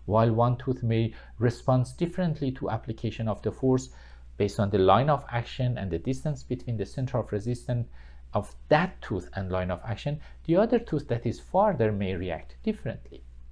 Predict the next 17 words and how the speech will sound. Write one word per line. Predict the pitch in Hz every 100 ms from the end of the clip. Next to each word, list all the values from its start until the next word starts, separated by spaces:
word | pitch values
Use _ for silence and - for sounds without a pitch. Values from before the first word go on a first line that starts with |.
| -
Therefore, | 117 170 180 92 -
if | 123 -
you | 123
are | 120
planning | 117 - 131 156 202 202
to | -
move | 160 160 156
a | -
segment | - 180 - 87 - - - - -
or | 104
whole | - 143 180
dental | 185 190 175 131 113
arch | - - - - - - -
and | 127 -
predict | - 139 127 - 220 -
the |
movement | 165 156 156 151 156 147